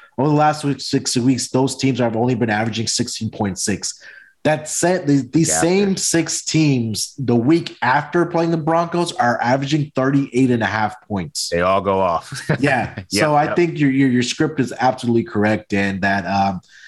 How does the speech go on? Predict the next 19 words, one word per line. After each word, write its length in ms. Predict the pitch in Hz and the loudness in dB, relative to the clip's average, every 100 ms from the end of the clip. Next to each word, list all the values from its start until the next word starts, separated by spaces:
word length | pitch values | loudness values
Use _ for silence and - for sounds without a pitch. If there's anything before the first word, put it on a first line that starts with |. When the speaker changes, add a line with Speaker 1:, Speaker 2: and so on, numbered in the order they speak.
| - - | -20 -6
Speaker 1:
um, 600 | 107 101 98 90 87 82 - _ 151 127 | 0 2 0 -2 -6 -12 -18 _ -12 -8
that 440 | 143 127 120 117 147 | -2 0 0 -4 -6
this 140 | 120 | -2
Bengals 340 | 104 147 143 147 | 0 2 2 2
offense 320 | 151 147 139 | 2 2 0
should 220 | 147 135 | 2 2
go 180 | 131 123 | 2 4
off 220 | 131 131 | 4 2
against 260 | 117 120 113 | 0 -2 -2
this 140 | 98 | -2
Ravens 400 | 107 110 104 - | 0 2 0 -4
team. 300 | 110 110 110 | -2 0 0
You 60 | 104 | 2
know, 100 | 101 | 2
last 340 | 107 107 - | 2 2 0
week 140 | 113 101 | -4 -2
we 80 | 98 | -2
saw 200 | 107 | 0
the, 120 | 98 | 0